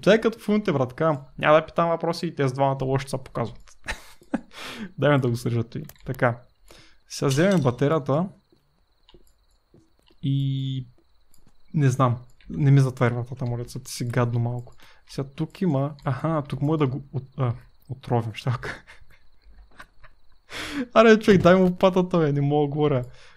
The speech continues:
Трябва да го... Изкопаем. Какво искам да кажа ясно?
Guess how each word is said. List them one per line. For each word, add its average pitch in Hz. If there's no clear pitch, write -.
Трябва 139
да 143
го... 127
Изкопаем. 165
Какво -
искам 156
да 135
кажа 131
ясно? 113